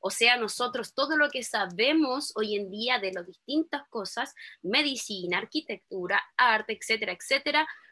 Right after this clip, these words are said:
proviene de jeroglíficos que se construyeron o escribieron en esta época,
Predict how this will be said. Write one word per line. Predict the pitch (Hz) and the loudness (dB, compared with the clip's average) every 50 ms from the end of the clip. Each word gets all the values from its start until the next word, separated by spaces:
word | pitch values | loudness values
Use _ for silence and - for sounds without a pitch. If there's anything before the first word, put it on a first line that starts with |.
| _ - | _ -2
proviene | - 285 262 254 233 220 247 294 359 381 370 311 262 277 311 233 | 2 4 4 4 4 2 2 2 4 6 6 6 4 4 2 2
de | 220 233 | 0 -2
jeroglíficos | 226 - - 233 196 220 214 214 214 311 - - 262 247 226 240 254 294 - | -2 -2 -2 -2 0 0 0 -2 -4 -6 -6 -6 -6 -4 -2 -2 -2 -2 -2
que | - 226 226 | -4 -6 -4
se | - 262 226 - | -4 -4 -4 -2
construyeron | - 220 208 - - - 202 190 190 254 302 330 320 285 | -2 -4 -4 -4 -6 -8 -8 -4 -2 0 0 2 2 0
o | |
escribieron | 269 240 - - 220 208 220 226 233 247 240 | -2 -4 -6 -8 -4 -2 0 0 0 0 0
en | 226 214 208 | -2 -2 -2
esta | 220 220 _ 214 208 196 | -2 -4 _ -4 -2 -2
época, | 185 180 170 - - - - - | -2 -4 -4 -6 -12 -14 -14 -16